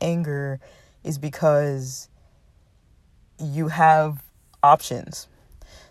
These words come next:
Now, I wouldn't say all anger comes from a place where you have options, but I kinda realized this last night slash early this morning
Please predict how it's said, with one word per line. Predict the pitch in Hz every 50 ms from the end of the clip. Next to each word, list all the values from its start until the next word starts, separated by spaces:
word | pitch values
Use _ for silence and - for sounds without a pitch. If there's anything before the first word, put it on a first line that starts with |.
| _ -
Now, | 165 156 151
I | - - 170
wouldn't | 202 240 269 269 277 262
say | - 262 247
all | - - 175 180 170 -
anger | 151 160 170 175 165 151
comes | - - 147 147 147
from | - - 160 156
a | 151 143
place | - - 143 143 147 147 - - -
where | 139 143 139
you | 139 139
have | 131 139 135 135 135
options, | - - 139 131 - - 139 135 160 -
but | - 143 139
I | 147 147
kinda | - - 196 196 214 202
realized | 175 165 170 175 175 165 151 139 139 135 135 135
this | 139 131 - - -
last | - 131 139 139 139 139 - -
night | 147 143 139 135 -
slash | - 139 139 135 -
early | - 151 147 147 147
this | 135 135 135 151
morning | 147 143 139 135 131 135 135